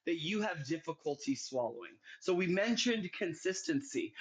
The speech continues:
What's something else that you guys have difficulty sometimes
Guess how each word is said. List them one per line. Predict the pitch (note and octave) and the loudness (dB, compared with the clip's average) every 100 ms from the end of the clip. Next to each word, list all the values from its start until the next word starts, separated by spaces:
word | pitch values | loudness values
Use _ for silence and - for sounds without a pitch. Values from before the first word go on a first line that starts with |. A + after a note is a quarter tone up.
| - | -2
What's | E3 A3+ - | 2 4 2
something | C#4+ C4 C4+ A3+ | 2 2 2 2
else | G3 G3 | 2 2
that | - D#3 | 0 0
you | E3 | 0
guys | D#3+ E3 D#3 | 2 0 0
have | E3+ C3+ | -2 -2
difficulty | E3 E3+ F3+ F3+ E3 - D#3 | -2 0 -4 -2 -2 0 -2
sometimes | - E3+ E3+ F3 D#3 D3+ | 0 0 0 0 -2 -2